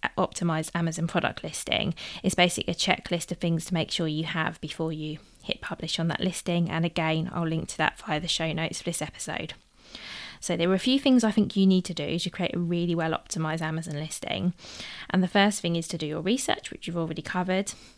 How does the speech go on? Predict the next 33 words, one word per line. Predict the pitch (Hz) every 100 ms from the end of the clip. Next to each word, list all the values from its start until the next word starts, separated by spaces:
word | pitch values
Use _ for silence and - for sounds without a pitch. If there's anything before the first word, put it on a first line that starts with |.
| - -
And | - 190 180 180 170 - -
the | 196
next | 208 - -
thing | 175 165
is | - -
to | 175
do | 175 170
some | - 175
more | 165 - 170
Amazon | 165 160 160 160
specific | - - 165 - -
keyword | - 185 175 - -
research. | - - - - - - - - - - - - - - -
So | 202 202
as | 247
I | 254
mentioned | 220 - 196
before, | 180 151 160
there | 180
are | 170
plenty | - 226 240 226
of | 214
free | - 208 202
keyword | 202 185 170 -
tools | 180 165
on | 160
the |
market, | 151 156 160 - 185 - -
as | 180
well | 160
as | 160
pay | - 170 165
keyword | 175 156 - -